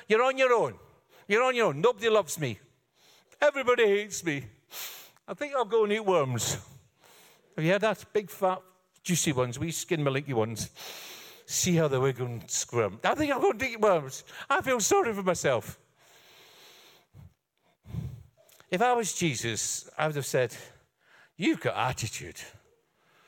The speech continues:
Anybody else here want to be healed? You're too complicated. I'll leave you to yourself." It's almost like, "I'm not here for an argument. If you don't want to be healed, just say so. Just, just, just stay there. Just stay there."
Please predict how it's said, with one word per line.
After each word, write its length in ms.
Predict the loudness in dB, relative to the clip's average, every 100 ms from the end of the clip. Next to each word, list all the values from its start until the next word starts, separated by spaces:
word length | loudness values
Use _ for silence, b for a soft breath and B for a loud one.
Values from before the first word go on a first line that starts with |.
| b b b -2
Anybody 300 | 2 2 4
else 220 | 2 0
here 120 | 0
want 140 | 0 0
to 60 |
be 100 | -2
healed? 320 | 0 -2 -6 -12 -16 -20 _ _ B B B B B
You're 160 | -4 -2
too 240 | 0 -2
complicated. 640 | 2 2 0 -2 -2 0 0
I'll 80 | 0
leave 220 | 0 0
you 100 | -2
to 100 | -2
yourself." 320 | 0 0 0
It's 140 | 0
almost 220 | 0 0 -2
like, 200 | -2 -4 B B B B
"I'm 140 | -2
not 140 | 0 2
here 180 | 2
for 120 | 2 0
an 100 | 0
argument. 560 | 0 -2 -4 -4 -6 -6
If 100 | -4
you 80 |
don't 140 | 0 2
want 160 | 2
to 80 | 2
be 20 |
healed, 200 | 0 0
just 160 | 0 -2
say 160 | -2 -2
so. 240 | -2 -4
Just, 260 | -2 -4 -4
just, 240 | -6 -4
just 240 | -4 -4 B B
stay 300 | -4 2 2
there. 280 | 2 0 -2 -12 b b
Just 180 | -4 -2
stay 180 | 0 -2
there." 200 | -2